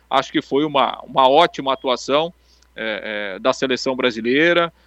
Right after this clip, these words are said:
né, que principalmente no primeiro tempo, depois, claro, você tira o pé, é normal, até porque daqui três dias tem outro jogo decisivo,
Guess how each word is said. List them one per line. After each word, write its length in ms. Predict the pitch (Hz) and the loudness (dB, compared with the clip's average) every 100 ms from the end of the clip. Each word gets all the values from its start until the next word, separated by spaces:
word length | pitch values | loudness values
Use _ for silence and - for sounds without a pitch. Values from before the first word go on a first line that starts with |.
| _ | _
né, 200 | 117 127 | -6 -4
que 320 | 131 131 113 110 | -4 -4 -6 -6
principalmente 460 | 320 359 220 185 | -6 0 0 0
no 60 | 214 | -4
primeiro 280 | 214 359 320 | -4 -2 0
tempo, 220 | - - | -2 0
depois, 340 | 285 - 196 | -2 2 -2
claro, 300 | - 175 175 127 | 4 6 6 4
você 260 | 127 156 | -4 -6
tira 300 | - 160 160 | -6 -4 -2
o 80 | 131 | -4
pé, 300 | - 131 160 | -4 -2 -2
é 40 | 139 | -2
normal, 480 | 139 120 123 156 | -6 -4 0 0
até 160 | 143 135 | 0 -4
porque 280 | - 135 135 | -8 -10 -6
daqui 220 | 127 139 | -6 -6
três 300 | 139 139 120 | -8 -6 -6
dias 200 | 120 139 | -6 -8
tem 200 | - 151 | -6 -6
outro 320 | 135 131 143 | -6 -6 -10
jogo 260 | 120 135 139 | -4 -4 -2
decisivo, 560 | 123 127 139 123 139 | -4 -4 -6 -2 -2